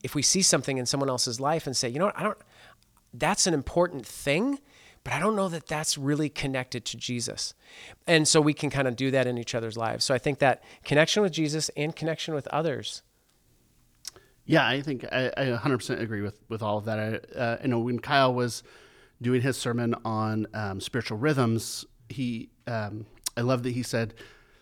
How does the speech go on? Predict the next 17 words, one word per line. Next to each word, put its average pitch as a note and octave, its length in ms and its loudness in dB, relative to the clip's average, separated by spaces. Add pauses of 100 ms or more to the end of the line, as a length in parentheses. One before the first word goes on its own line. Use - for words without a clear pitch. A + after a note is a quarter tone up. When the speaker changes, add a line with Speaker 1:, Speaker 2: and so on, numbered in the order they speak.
(120)
Speaker 2:
that A#2 140 -4
these B2+ 180 2
are A#2 60 -2
spiritual - 580 -2
issues C#3 400 -4
that B2 140 -6
can B2 120 -2
only A#2 220 -2
be A2 280 -4 (100)
answered A2+ 520 -4 (200)
with A2 160 -2
spiritual, - 640 -6
spiritual A#2 380 -2
methods - 600 -8
or G#2+ 60 -14
spiritual G#2+ 380 -8
solutions. - 680 -10